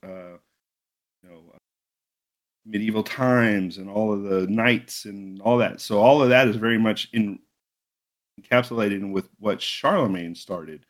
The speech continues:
He wanted the king to have all the gold and, you know, adornments and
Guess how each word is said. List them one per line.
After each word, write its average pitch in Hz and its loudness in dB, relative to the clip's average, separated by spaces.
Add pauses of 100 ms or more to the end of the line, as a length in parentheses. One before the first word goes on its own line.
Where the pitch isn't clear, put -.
(340)
He 123 -2
wanted 113 4
the 98 -6
king 147 2
to 117 -10
have 101 0
all 113 4
the 107 -8
gold 117 2
and, 98 -8 (160)
you 113 0
know, 98 -6 (920)
adornments 120 4
and 92 -12